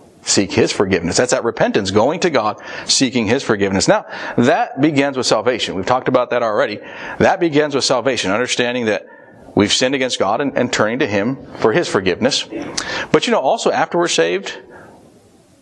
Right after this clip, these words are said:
once we make mistakes, that sorrow, that mourning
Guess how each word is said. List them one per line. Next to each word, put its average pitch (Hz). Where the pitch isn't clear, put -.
once 127
we 143
make 120
mistakes, -
that 110
sorrow, -
that 107
mourning 123